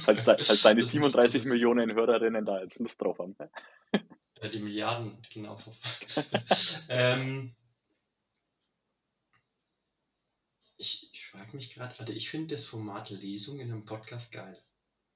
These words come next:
Speaker 2: Find ich absolut. Also, das ist, ich muss mal nachschauen, noch mal googeln, ob's da nicht noch andere gibt, die das
Speaker 1: Ja,
Speaker 2: gemacht haben.
Speaker 1: wart-, wart erst mal ab, wie das Feedback ist. Wenn alle sagen, es war scheiße, dann war's ein, eine,
Speaker 2: Ja,
Speaker 1: ein
Speaker 2: das
Speaker 1: Fehleindruck.
Speaker 2: schon, aber, äh,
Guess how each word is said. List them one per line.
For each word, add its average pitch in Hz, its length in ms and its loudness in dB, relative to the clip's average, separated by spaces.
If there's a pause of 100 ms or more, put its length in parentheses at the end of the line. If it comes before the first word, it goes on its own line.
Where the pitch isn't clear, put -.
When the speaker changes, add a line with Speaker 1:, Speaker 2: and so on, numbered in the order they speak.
(140)
Speaker 2:
Find 123 180 -8
ich 123 100 -10
absolut. - 440 -16 (260)
Also, 117 220 -8
das - 680 -18
ist, 117 280 -14
ich 110 120 -16
muss 120 140 -10
mal 135 280 -8
nachschauen, 175 460 -8
noch 156 140 -10
mal 131 180 -8
googeln, 170 420 -6
ob's 123 200 -12
da 135 100 -8
nicht 127 200 -10
noch 120 160 -8
andere 117 340 -8
gibt, - 420 -12 (180)
die 110 60 -12
das 110 120 -8
Speaker 1:
Ja, - 60 -12
Speaker 2:
gemacht 85 260 -8
haben. - 140 -18 (480)
Speaker 1:
wart-, 101 280 6
wart 107 140 8
erst - 180 2
mal 90 80 6
ab, - 120 -2
wie 107 60 2
das 95 180 -4
Feedback - 340 -4
ist. - 160 -12
Wenn 85 100 -4
alle 95 160 4
sagen, 90 180 2
es 87 100 -6
war 92 80 0
scheiße, 87 360 4
dann 80 180 0
war's 80 480 -4
ein, 87 120 -4 (200)
eine, 90 140 0
Speaker 2:
Ja, 156 280 2
Speaker 1:
ein 196 60 6
Speaker 2:
das - 80 0
Speaker 1:
Fehleindruck. 104 460 10
Speaker 2:
schon, - 260 -2
aber, - 160 4
äh, - 280 -14